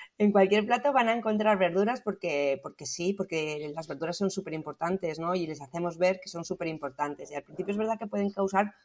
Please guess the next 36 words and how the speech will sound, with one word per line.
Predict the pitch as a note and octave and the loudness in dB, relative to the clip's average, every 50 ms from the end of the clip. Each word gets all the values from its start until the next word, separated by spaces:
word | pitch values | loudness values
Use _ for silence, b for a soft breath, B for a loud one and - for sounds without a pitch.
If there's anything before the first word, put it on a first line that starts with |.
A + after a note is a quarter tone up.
| _ _ _ | _ _ _
un | - G#3+ G3+ | -2 0 0
poquito | G#3 G3+ G#3 G3 G3+ | 0 -4 -4 -4 0
de | G3 G3 | 0 0
rechazo, | F3 D#3+ - - - D#3 - - D#3 - | 0 -2 -8 -10 -12 -12 -8 -8 -10 -10
pero | D3+ D3 D3 D3+ | -6 -6 -6 -4
la | D#3 D3 C#3+ | -2 -2 -2
mayor | C#3+ C#3+ C#3+ D3 D#3 D#3+ | -2 -2 -4 -4 -6 -4
parte | - F3+ F3 - F#3+ | -4 -6 -4 -2 -2
de | F3+ | -2
los | F3+ F3 F3 F#3 | 0 -2 -2 -2
niños | F3+ F#3+ G3+ G#3+ A3 A#3 A3+ - b b b b b b | 0 2 2 2 2 0 -2 -6 b b b b b b
al | b - F3+ - | b 0 0 0
final | - E3+ E3 E3 E3 E3 F3 F#3+ G#3 G#3+ G#3 - | -2 -8 -2 0 2 4 4 4 2 0 -2 -2
lo | F#3+ F3+ D#3 | 2 2 2
han | D3 D#3 | 2 0
hecho | D#3+ - - - F3 D#3 | -6 -12 -8 -6 -6 -4
ellos. | D3+ D#3 D#3 D#3 D#3 F3+ F3+ F3+ F3 F3 F3 F3 F3 - _ _ _ _ _ _ _ - | -4 -6 -6 -4 -2 2 6 6 6 6 6 4 0 -4 _ _ _ _ _ _ _ 2
Eh, | F3 F3 E3 E3 E3 E3 D#3+ D#3+ - - - - - | 2 4 4 4 2 2 0 0 -2 -4 -10 -14 -6
nosotros | D3 E3+ E3 E3+ E3+ E3 F3 E3+ F3+ F#3 | -4 -2 0 0 -2 -2 -2 -2 0 0
les | F3+ F3 | 0 0
decimos, | F3+ F3 E3+ - E3+ D#3+ E3 - | 0 -2 -4 -2 -4 -6 -6 -6
"Si | - E3+ | -4 -2
no | F3 F#3 G#3 | -2 -2 -2
quieres, | - B3+ B3 A#3+ B3 B3+ B3+ B3 - | -2 -6 -6 -4 -4 -4 -6 -8 -6
eh, | - G#3 G#3 G3+ G3 G3 G3 - | -2 0 2 4 2 2 0 2
que, | G3 G3 F#3+ F#3 F#3 F3+ - | 2 2 4 2 0 -2 -4
que | - G3 | -6 -6
se | F#3+ - F#3+ | -2 0 0
vea | F3+ F#3+ F#3 F3+ | 2 4 4 6
la | F3+ F3 | 6 6
verdura, | E3+ F3 E3+ E3+ G#3+ A3 B3+ B3 | 4 2 -2 -2 0 0 0 -2
pícala | - G#3+ G3+ - F#3 F#3 F#3 | -2 -8 -6 -4 -4 -2 0
mucho, | F#3+ G3 A3+ A3 - - B3 | 0 0 -2 -2 -2 -4 -4
mucho, | A3 A3+ G#3+ - G#3 F#3+ | -4 -4 -2 0 0 0
mucho, | F#3+ F#3+ - G3 F#3+ F3 | 0 0 2 2 2 2
mucho | G3 G#3+ G#3 - | 0 -4 -2 0